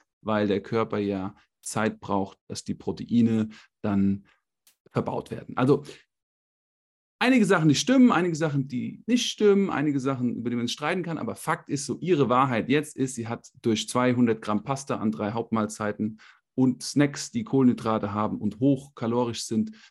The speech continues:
halt dann zugenommen. Und wie gesagt, sie hat nicht an Fett zugenommen, sondern an Muskulatur, ganz klar.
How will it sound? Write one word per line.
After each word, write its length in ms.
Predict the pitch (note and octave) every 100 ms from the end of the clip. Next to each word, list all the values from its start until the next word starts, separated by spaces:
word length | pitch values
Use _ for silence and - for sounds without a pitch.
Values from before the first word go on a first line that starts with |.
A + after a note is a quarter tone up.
| _ -
halt 240 | G2+ G2 -
dann 220 | F2+ -
zugenommen. 460 | - D3 G#2+ G2
Und 300 | - G2 - -
wie 80 | G#2+
gesagt, 320 | G#2+ F#2 -
sie 80 | G#2+
hat 100 | G2+
nicht 220 | A2 -
an 100 | G#2
Fett 220 | - G#2+
zugenommen, 340 | - F#2 F#2 F#2+
sondern 220 | F#2 F#2
an 60 |
Muskulatur, 600 | G2 - - F#2 - -
ganz 240 | - F#2+ -
klar. 320 | G2 F#2